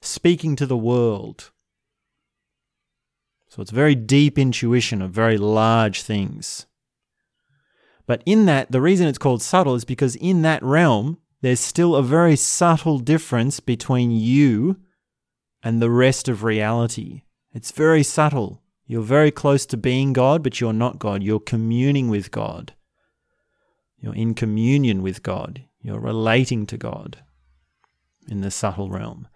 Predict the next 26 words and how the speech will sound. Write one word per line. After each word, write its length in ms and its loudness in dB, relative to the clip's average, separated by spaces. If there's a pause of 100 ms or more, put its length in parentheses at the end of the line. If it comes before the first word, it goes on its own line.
(300)
But 120 0
in 120 2
the 80 -2
causal, 760 2 (100)
this 140 -10
is 100 -8
level 300 2
nine, 480 2 (1400)
that 220 -2
falls 280 2
away 460 0 (180)
and 160 -6
you 120 -2
have 300 -2 (520)
formless 540 0
Godhead 640 -6 (400)
or 140 -6
the 160 -4
abyss, 520 -4 (180)
and 120 -8
you 120 -4
realize 340 0
that 140 -8
you 240 -2
are 240 -2
God. 400 -8